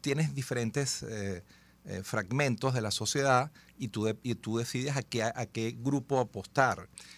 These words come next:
Y el problema de fondo es que esta economía se enanizó.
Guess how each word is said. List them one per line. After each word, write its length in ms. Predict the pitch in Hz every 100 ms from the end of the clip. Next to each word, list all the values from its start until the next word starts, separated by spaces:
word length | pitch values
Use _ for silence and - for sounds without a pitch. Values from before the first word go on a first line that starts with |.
| - -
Y 300 | 131 139 -
el 140 | 120
problema 300 | 110 117 175
de 80 | 165
fondo 500 | - 131 117 127 151 - -
es 160 | 101
que 240 | - 147 -
esta 240 | 110 - 143
economía 460 | 131 110 110 120
se 260 | - 127 -
enanizó. 920 | 110 101 98 92 92 - - 123